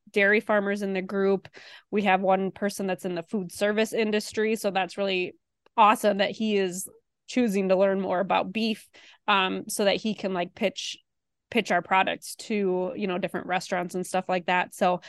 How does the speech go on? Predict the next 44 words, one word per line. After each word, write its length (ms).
I'm 100
really 180
excited. 440
This 160
weekend, 340
we 160
are 180
headed 240
up, 100
back 200
up 140
to 100
Madison. 680
Um, 340
and 100
then 100
we're 80
gonna 160
partake 480
in 200
their, 320
they 120
call 160
it 80
the 60
summer 300
tour, 400
where 160
we'll 520
kinda 240
travel 380
across 540
Southwest 540
Wisconsin, 580
visit 300
different 460
farms 420
and 100
kinda 180
see 140
how 160
they 140
operate. 440
And 400